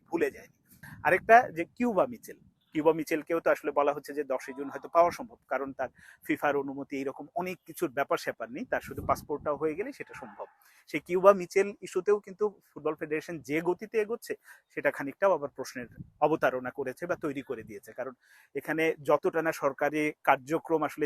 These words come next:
ধীর গতিতে, তার চেয়ে বেশি ফুটবল ফেডারেশনের কর্মকর্তাদের মধ্যে এক ধরনের দ্বন্দ্ব বা যে মনোমালিন্য থাকে, সেই ব্যাপারটা কাজ করছে, ফলে এটা ধীরে ধীরে এগোচ্ছে।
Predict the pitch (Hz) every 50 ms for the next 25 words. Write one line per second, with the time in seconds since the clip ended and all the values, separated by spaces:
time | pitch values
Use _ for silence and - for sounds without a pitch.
0 | 139 131 165 156 147 156 156 - 165 - - - - 143 - - 156 139 139 135
1 | - - - - 143 131 131 123 - 135 127 135 - 170 175 - _ - 160 160
2 | 160 175 185 175 - 175 139 - - 127 135 139 139 135 131 131 143 135 123 120
3 | 131 151 156 185 247 - _ - - - - _ _ 127 113 - 156 147 156 165
4 | 165 170 170 180 180 165 156 143 127 123 117 - - _ _ _ _ _ _ _
5 | _ - 220 202 165 175 170 165 170 170 160 160 156 147 143 151 151 151 151 156
6 | 151 - - 143 - 226 240 - - - 170 156 143 127 - 127 - 127 113 -
7 | 120 - - - 123 110 - - 113 - - - 156 151 180 - - _ _ _
8 | _ _ - 123 - 127 127 - - 123 _ 120 - 170 147 135 139 120 107 101
9 | 98 101 - - -